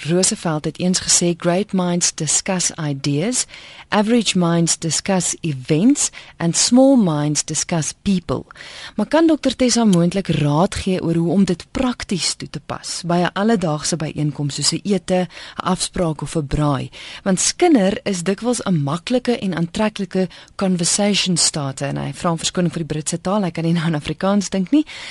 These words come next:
maar hy sê selfs om die aktuele sake in die nuus deesdae te bespreek, onder andere die Oscar Pistorius saak, voel soos goedkoop geselskap en dit voel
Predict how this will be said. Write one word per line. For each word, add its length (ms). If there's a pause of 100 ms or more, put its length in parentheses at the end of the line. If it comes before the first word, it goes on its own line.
(140)
maar 120
hy 80
sê 160
selfs 400
om 180
die 200
aktuele 560
sake 400
in 120
die 100
nuus 440
deesdae 380
te 140
bespreek, 540 (600)
onder 180
andere 300
die 140
Oscar 340
Pistorius 560
saak, 160 (340)
voel 220
soos 280 (100)
goedkoop 500
geselskap 640
en 120
dit 180
voel 180